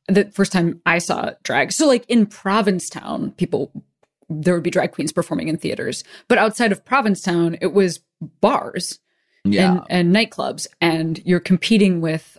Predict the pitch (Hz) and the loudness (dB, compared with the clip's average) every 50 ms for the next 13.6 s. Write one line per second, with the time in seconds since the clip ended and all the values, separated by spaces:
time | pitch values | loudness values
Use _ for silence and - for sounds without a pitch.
0 | _ - 170 160 156 156 151 151 151 151 151 156 156 - _ _ _ _ _ _ | _ 0 0 0 0 0 -2 -2 -4 -4 -4 -6 -8 -8 _ _ _ _ _ _
1 | _ _ _ _ _ _ _ _ _ _ _ _ _ - 196 196 180 175 - _ | _ _ _ _ _ _ _ _ _ _ _ _ _ 2 2 2 2 0 -4 _
2 | - 196 202 196 190 196 190 196 196 196 190 175 - - - 180 175 170 170 170 | 0 2 4 4 4 4 4 4 2 2 0 0 -2 -2 0 0 2 4 4 4
3 | 170 170 170 165 170 - - 185 185 190 185 185 185 185 185 180 185 170 - 175 | 4 2 2 0 -4 -2 0 2 4 4 4 4 2 2 2 0 0 0 0 0
4 | 175 170 175 165 - - 190 180 - 175 175 175 170 170 165 165 160 165 156 165 | 0 0 -2 -4 -2 0 -2 0 2 2 2 2 2 2 0 0 0 0 -2 -2
5 | 160 151 - - - - - _ _ - 190 180 180 180 175 175 175 175 175 175 | -2 -2 -2 -4 -6 -8 -8 _ _ 0 2 2 4 4 2 2 2 2 2 0
6 | 175 165 185 143 175 208 190 - - - - 175 170 - 156 143 - 165 180 190 | 0 0 0 0 0 0 0 -2 -2 -2 -2 -2 -2 -2 -6 -4 0 0 0 0
7 | 180 - - - - - _ _ - - 170 165 165 165 160 160 160 - 180 170 | 0 -4 -10 -20 -20 -20 _ _ -2 0 0 2 2 0 0 -2 -2 -2 -2 0
8 | 175 185 - 233 - 247 285 339 370 277 214 151 143 87 - - - 143 180 - | 2 2 4 4 4 2 2 2 0 -2 -2 -2 -4 -4 -4 -2 -2 -2 0 2
9 | 202 202 202 202 196 196 180 170 - - - _ _ _ _ _ _ _ _ _ | 2 2 4 4 4 2 2 -2 -4 -10 -12 _ _ _ _ _ _ _ _ _
10 | _ _ _ _ _ - - - - - - 180 160 160 160 - - - - - | _ _ _ _ _ -20 -20 -20 -4 -2 0 0 0 -2 -6 -10 -12 -16 -18 -20
11 | _ - - _ _ _ _ _ _ _ _ _ _ _ - 196 190 - 165 170 | _ -20 -20 _ _ _ _ _ _ _ _ _ _ _ 0 0 0 0 -2 -2
12 | 170 165 165 165 170 - 226 202 170 - - - 170 151 170 165 151 156 156 165 | -2 -2 -2 -4 -2 0 0 0 0 0 -4 -6 -4 -4 -4 -2 0 0 0 0
13 | 156 - 151 156 160 156 156 156 156 156 147 - | -2 -2 -2 -2 0 -2 -2 -4 -6 -8 -10 -14